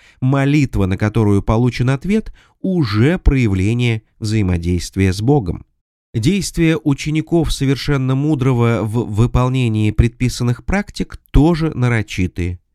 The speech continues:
но как средство они надёжнее, чем обеты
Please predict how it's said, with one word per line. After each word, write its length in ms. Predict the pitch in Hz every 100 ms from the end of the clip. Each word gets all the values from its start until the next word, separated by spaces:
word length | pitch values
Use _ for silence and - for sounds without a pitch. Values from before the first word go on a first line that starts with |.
| _ _ -
но 140 | 120
как 200 | 117 104
средство 640 | - 113 101 - - 110 -
они 340 | 123 95 90
надёжнее, 680 | 87 87 101 202 170 98 78
чем 260 | - 69 -
обеты 600 | 101 87 85 120 - 139